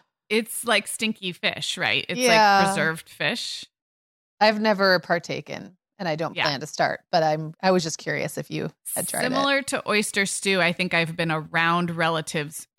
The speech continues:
Speaker 1: who wanted to incorporate it into a holiday feast, but, like, I was of an age where I was <laughs> like, "No,
Speaker 2: Right.
Speaker 1: thank you. I'll
Speaker 2: Yeah.
Speaker 1: have cranberries from a can." <laughs>
Speaker 2: So it's kind of funny, um, you know, talking about foods outside of your faith tradition,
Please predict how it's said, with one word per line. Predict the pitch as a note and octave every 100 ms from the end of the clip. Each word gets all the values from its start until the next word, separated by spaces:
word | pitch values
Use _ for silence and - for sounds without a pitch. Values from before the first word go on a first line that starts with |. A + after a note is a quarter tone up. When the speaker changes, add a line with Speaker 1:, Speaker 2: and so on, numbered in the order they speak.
| - F#3
Speaker 1:
who | E3+ D#3 A#2+ D#3 _ -
wanted | D#3+ E3 E3 E3+
to | - E3+
incorporate | D#3+ D#3+ E3 D#3+ E3 D#3+
it | D3+ -
into | D#3+ F3 - A3 A3+ A#3 A3 _
a | A3
holiday | A3 A#3 A3+ A3+ A#3
feast, | A#3 - A3 A#3 - -
but, | F3+
like, | E3+ D3+ - -
I | D#3+ D#3
was | D3+ D3+ -
of | D#3+ D#3
an | C#3
age | B2 A#2 -
where | C#3
I | G2+
was | E3 - -
<laughs> | -
like, | - - - F#3 -
"No, | E3+ C3 D#3+
Speaker 2:
Right. |
Speaker 1:
thank | D#3 F3+ - -
you. | -
I'll | F#3 F3+ - _ -
Speaker 2:
Yeah. | A3 G3
Speaker 1:
have | G3+
cranberries | F#3 E3 D3+ E3 -
from | E3 D3
a |
can." | - D3+ C#3+ G3 - - -
<laughs> | B3+ B3 - - _ _ _
Speaker 2:
So | - D#4
it's | D#4+ -
kind | C#4 G4+ B4+
of |
funny, | - D4 C4 F#3 F3+
um, | - F#3+ F#3+ F#3
you |
know, | G#3
talking | F3 A#3+ C#4+
about | C#4 G#3+ D#3+
foods | G#3 F#3
outside | B2+ - - G3 F#3
of | F3+
your | E3
faith | - E4+ -
tradition, | A#3 F#3 - G3+ F#3